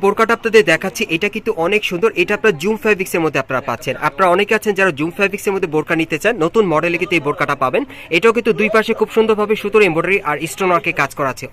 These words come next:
অনেক সুন্দর। হাতাটা দেখাই, এই যে দেখেন হাতাটা সম্পূর্ণ কিন্তু ভরাট কাজ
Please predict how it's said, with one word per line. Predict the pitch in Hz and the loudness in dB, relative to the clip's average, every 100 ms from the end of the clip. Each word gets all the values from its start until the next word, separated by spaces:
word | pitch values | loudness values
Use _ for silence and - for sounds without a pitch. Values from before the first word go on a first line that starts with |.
| 139 | -2
অনেক | 165 180 - | 0 -2 -4
সুন্দর। | 135 113 - - - 160 | -4 -4 -8 -14 -4 -2
হাতাটা | 170 233 226 156 | 2 4 4 4
দেখাই, | 170 269 - - - | 2 -2 -4 -10 0
এই | 202 | 2
যে | 180 160 | 2 -2
দেখেন | 139 117 | -4 -2
হাতাটা | 143 202 196 - | -2 -2 -4 -2
সম্পূর্ণ | 202 202 214 208 | -2 0 0 2
কিন্তু | 196 127 | 0 0
ভরাট | 127 123 | -2 -2
কাজ | 139 | -4